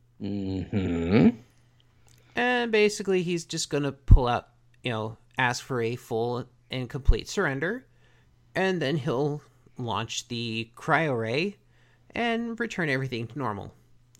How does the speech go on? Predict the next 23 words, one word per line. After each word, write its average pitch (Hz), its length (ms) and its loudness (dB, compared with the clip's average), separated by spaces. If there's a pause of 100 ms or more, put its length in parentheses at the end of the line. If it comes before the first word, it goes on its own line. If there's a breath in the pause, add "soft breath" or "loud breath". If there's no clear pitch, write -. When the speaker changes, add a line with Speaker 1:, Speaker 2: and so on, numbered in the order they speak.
(100)
Speaker 2:
once 123 240 -4
the 131 80 -8
world 113 220 -4
is 113 80 -8
turned 120 200 -4
over 98 200 -6
to - 120 -8
him. 104 180 -10 (1900)
Speaker 1:
And 123 160 6
his, 156 320 8
his 175 200 10
basis 143 540 4
was, 110 280 4
like, 101 340 2
it's 120 220 4
gonna 120 200 6
get 113 260 4
so 123 540 6
unbearable 110 720 4
that 98 280 2
everyone's 110 480 6
gonna 98 200 2
basically 98 800 0